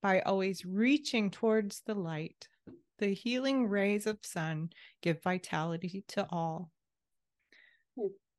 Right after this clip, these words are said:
Speaker 1: Um, hummingbird is your playful messenger of light and joy and thrives in an environment of beauty. As a healer, he draws energy from the nectars of life to create his own healing elixirs.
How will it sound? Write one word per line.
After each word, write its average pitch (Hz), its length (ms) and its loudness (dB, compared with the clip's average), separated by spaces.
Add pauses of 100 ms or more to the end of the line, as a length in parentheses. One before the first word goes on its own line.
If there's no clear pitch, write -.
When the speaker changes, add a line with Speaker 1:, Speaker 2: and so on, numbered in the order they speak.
(460)
Speaker 1:
Um, 185 460 2
hummingbird 233 560 6
is 214 140 2
your 190 100 2
playful 202 480 2
messenger 190 680 2
of 180 140 -6
light 170 300 2
and 175 200 0
joy 160 500 -4 (320)
and 170 220 0
thrives 190 720 2 (100)
in 175 180 2
an 170 120 2
environment 185 640 2
of 175 140 -2 (100)
beauty. 185 600 -2 (320)
As 202 280 2
a 240 80 6
healer, 196 800 2
he 196 180 2
draws 175 460 4
energy 214 480 2
from 185 220 -4
the 170 80 0
nectars 180 600 2
of 185 180 -6
life 170 340 -4 (120)
to 180 100 -8
create 180 500 0
his 175 220 -4
own 190 280 2
healing 185 520 0
elixirs. - 800 -6